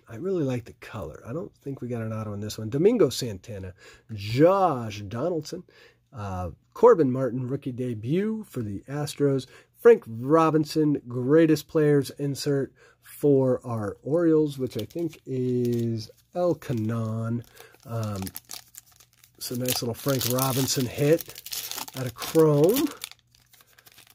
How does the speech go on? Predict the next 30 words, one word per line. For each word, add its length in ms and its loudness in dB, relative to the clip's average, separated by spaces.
And 600 -2
then 440 2
it 220 -4
looks 340 -6
like 580 -2
we've 260 -10
got... 640 -6
Looks 220 -2
like 160 4
we're 80 2
gonna 180 4
have 180 2
a 40 2
nice 320 2
hit 340 -2
coming 260 -4
up 220 -6
here. 380 -8
It 200 -6
looks 240 -2
like 300 2
it 240 -4
is 220 -2
gonna 320 -2
be 260 0
red. 640 -2
Um, 460 -2
we've 240 4
got 340 4
Nolan 760 6